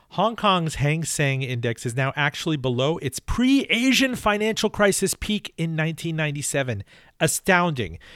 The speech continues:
And another comment said, "Two of the most dynamic global economies in the last forty years, Japan and China slash Hong Kong,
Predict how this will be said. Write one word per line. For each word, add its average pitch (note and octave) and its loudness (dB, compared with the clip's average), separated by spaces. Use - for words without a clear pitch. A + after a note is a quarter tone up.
And D3 -2
another F#3+ 2
comment E3 2
said, B2+ -2
"Two G#3+ -2
of A3 -2
the F#3 2
most D3+ 0
dynamic C#3+ -2
global C#3 0
economies C#3 -2
in A#2+ -4
the A2+ -4
last B2 -2
forty C#3+ -2
years, C#3+ -4
Japan C3+ -4
and B2 -2
China B2+ -2
slash A2 -4
Hong A#2+ -4
Kong, C3 -4